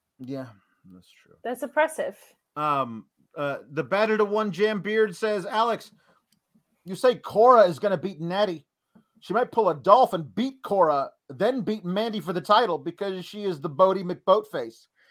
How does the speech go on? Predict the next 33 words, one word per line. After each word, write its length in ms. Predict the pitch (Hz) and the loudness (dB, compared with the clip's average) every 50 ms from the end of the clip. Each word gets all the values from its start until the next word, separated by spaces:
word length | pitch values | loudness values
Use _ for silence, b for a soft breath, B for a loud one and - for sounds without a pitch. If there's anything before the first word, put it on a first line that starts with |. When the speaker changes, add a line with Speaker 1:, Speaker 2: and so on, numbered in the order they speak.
| _ _ _ - | _ _ _ -4
Speaker 1:
Now, 120 | 156 160 | -4 -2
that's 360 | 139 214 247 262 285 - - | 4 6 4 4 4 2 2
something 360 | - 247 214 160 190 190 180 | 2 2 2 2 -2 -4 -2
I 120 | 175 165 165 | -2 -4 -4
don't 340 | 139 110 180 180 175 175 - | -4 -2 -2 -2 -2 -2 -4
think 180 | 165 147 - | -8 -10 -8
they're 120 | 135 131 113 | -10 -12 -12
gonna 240 | - 120 113 107 | -12 -14 -14 -14
do. 200 | 104 _ - 110 110 _ _ _ | -16 _ -16 -16 -16 _ _ _
Speaker 2:
No. 320 | 214 190 185 147 131 185 202 190 | -8 -4 -4 -4 -4 -6 -2 0
Speaker 1:
I 140 | 185 202 | 0 0
don't 380 | 185 151 143 208 220 233 240 180 | 0 0 4 6 6 6 6 2
think 140 | - 202 175 | -4 -4 -2
they're 100 | 175 185 | -2 -4
gonna 180 | 170 185 185 165 | -4 -2 -4 -2
have 240 | 170 175 170 135 127 | 0 0 0 0 -2
Natty 340 | 156 160 160 151 151 147 143 | -4 -4 -2 -2 -2 -4 -8
beat 340 | 113 - 147 151 147 143 139 | -10 -10 -10 -10 -10 -10 -12
Mandy. 500 | 135 135 135 135 127 120 123 117 110 _ _ _ _ _ _ _ | -12 -10 -10 -12 -12 -14 -14 -16 -16 _ _ _ _ _ _ _
Maybe 460 | 117 143 170 220 240 226 202 233 214 | -10 -6 -4 -4 -4 -4 -4 -2 0
only 300 | 165 180 180 185 180 175 | 0 0 0 -2 -2 -4
because, 460 | 151 160 139 - 185 160 160 151 113 | -4 -4 -6 -2 0 0 0 0 -4
m-, 180 | 113 127 151 - _ _ | -8 -14 -16 -16 _ _
m-, 120 | 143 139 _ _ _ _ _ - | -20 -20 _ _ _ _ _ -6
uh, 200 | 135 139 131 123 - _ _ _ _ _ _ _ _ - | -4 -4 -4 -4 -8 _ _ _ _ _ _ _ _ -8
now, 220 | 180 220 240 233 - - | 0 2 2 2 2 6
if, 200 | 214 214 214 220 - _ _ _ _ _ _ - | 6 6 6 4 0 _ _ _ _ _ _ 0
if 260 | 226 240 240 - - | 0 0 0 0 -8
Cora 500 | - 139 220 262 302 330 330 320 311 269 | 2 6 8 8 10 10 10 10 10 8
was 300 | 202 180 196 190 - - | 6 4 0 0 0 -4
currently 760 | _ - - 180 196 220 254 277 269 240 254 277 294 269 247 | _ -10 -2 0 2 4 2 2 0 -2 -4 -4 -2 -2 -4
the 140 | 156 180 165 | -4 -6 -10
champion, 800 | - - - 170 160 170 190 175 277 277 320 330 320 302 247 | -10 -12 -10 -8 -6 -6 -6 -6 -6 -6 -6 -6 -6 -8 -10